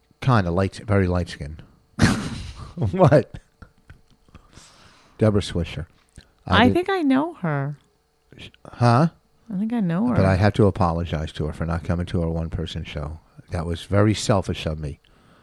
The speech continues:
Speaker 1: And I'm not gonna be selfish anymore in life. I'm gonna go right now.
Speaker 2: I wouldn't have gone to her one-woman show.
Speaker 1: Well, you're a woman. Yeah, that's how you are. That's how women
Speaker 2: Well,
Speaker 1: are.
Speaker 2: in
Speaker 1: You
Speaker 2: L A, you had to go to shit like this all the time. You just be like, "Oh, oh, God."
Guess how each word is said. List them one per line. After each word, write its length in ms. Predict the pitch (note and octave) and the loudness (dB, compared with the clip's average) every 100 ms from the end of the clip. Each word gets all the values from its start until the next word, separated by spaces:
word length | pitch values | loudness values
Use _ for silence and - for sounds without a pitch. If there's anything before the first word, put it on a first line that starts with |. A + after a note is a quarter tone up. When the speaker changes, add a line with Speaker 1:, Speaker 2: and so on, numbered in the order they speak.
| _ _ - | _ _ -2
Speaker 1:
And 100 | G2 | 0
I'm 120 | G2+ | 0
not 200 | G#2+ G#2+ | 0 -2
gonna 140 | A2 G#2 | -2 0
be 100 | A2 | 0
selfish 580 | - G#2 F2+ F#2+ F2+ - | 2 2 2 0 -2 -2
anymore 460 | G#2 G#2 G2 F#2 F#2 | 0 0 2 2 2
in 120 | F2+ | 2
life. 400 | F2+ E2 D2+ - - - - - | -2 -2 -6 -14 -20 -20 -12 2
I'm 180 | C3 C3+ | 4 8
gonna 160 | D3+ | 6
go 200 | B2 B2+ | 8 8
right 280 | B2+ B2+ B2+ | 8 6 6
now. 360 | A#2+ C#3+ C3 A#2+ | 4 4 4 6
Speaker 2:
I 80 | |
wouldn't 180 | F#3 F#3+ | 8 8
have 80 | E3 | 6
gone 180 | D3+ D3 | 4 2
to 60 | |
her 100 | C#3+ | 2
one-woman 440 | C#3 C#3 C#3 C#3 C3+ | 2 0 0 0 -2
show. 340 | - C#3+ C#3 C3+ | -4 -4 -4 -4
Speaker 1:
Well, 140 | C#3 | 0
you're 200 | D#3+ E3+ | 2 4
a 100 | D#3 | 4
woman. 420 | C#3 D3 E3+ B2+ A2 | 4 2 2 2 0
Yeah, 160 | A2+ | -2
that's 160 | A#2 - | -2 0
how 80 | A#2+ | 0
you 240 | A2+ A2 | 2 2
are. 180 | B2+ D#3+ | 2 0
That's 200 | A2 - | -2 2
how 100 | A#2+ | 4
women 300 | A2 A2+ A2+ | 4 4 4
Speaker 2:
Well, 100 | G#2+ | 6
Speaker 1:
are. 100 | E3 | 6
Speaker 2:
in 80 | E3 | 8
Speaker 1:
You 60 | |
Speaker 2:
L 120 | E3 D#3+ | 8 8
A, 140 | D#3 | 8
you 80 | D#3 | 6
had 100 | D3+ | 4
to 60 | |
go 100 | D3+ | 2
to 80 | D3 | 2
shit 220 | C3+ E3 | 2 -2
like 120 | C#3+ C#3+ | -2 -2
this 160 | D3 - | -4 -4
all 560 | D#3+ D3 C#3+ C#3+ C#3 C3 | 0 2 4 4 2 -2
the 160 | D3 | -4
time. 340 | C#3+ D3 C#3 C#3 | -4 -2 -2 0
You 80 | C#3 | -2
just 140 | C#3 | -4
be 80 | - | -4
like, 140 | C#3+ - - | -6 -6 -6
"Oh, 800 | - D#3 D#3+ E3 E3 D3+ - - - - - - - _ _ _ _ _ _ _ _ | -2 2 4 4 4 0 -6 -18 -20 -20 -20 -20 -20 _ _ _ _ _ _ _ _
oh, 240 | - E3+ D#3 | -4 0 0
God." 180 | C#3+ | -2